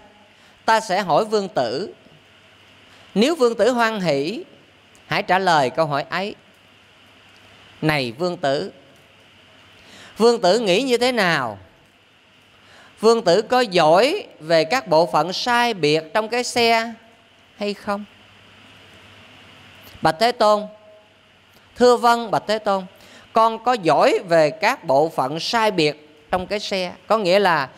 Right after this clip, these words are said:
ông ta biết cái xe, ông ta hiểu rõ cái xe, cho nên gọi là giỏi về các bộ phận sai biệt trong một chiếc xe. Này Vương Tử, Vương Tử nghĩ như thế nào?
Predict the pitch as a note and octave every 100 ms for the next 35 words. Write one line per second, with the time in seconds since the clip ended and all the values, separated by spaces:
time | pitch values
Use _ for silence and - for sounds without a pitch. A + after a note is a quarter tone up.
0 | - - F#3+ G3 G3+ F#3 B3 - B3+ A#3+
1 | G#3+ G3 F3 E3+ - _ _ _ - -
2 | G3+ G3+ G3 F#3+ E3+ D#3 F#3+ A#3+ F3+ C3+
3 | G3 - B3 B3 G#3 F#3+ G3 F#3 F#3 D#3+
4 | D#3 D3+ A#2 A#2 B2+ C#3+ B3+ E4 D#3+ C3+
5 | G3 D#3+ C#3+ C#3+ C3 D3 - G3 F3+ C#3
6 | C3 - _ _ _ _ _ _ _ -
7 | F#3 F3 C#3 B2 A#3+ A#3 - F3+ E3 -
8 | - - - _ _ _ - - - E3+
9 | D#3+ B2+ C#3 E3 C#3+ C#3 - - _ _
10 | _ _ _ _ _ _ _ - - -
11 | - - - - - B3 B3+ G3+ B3+ G3+
12 | C#4+ C4 C#4 A#3+ F3 G#2+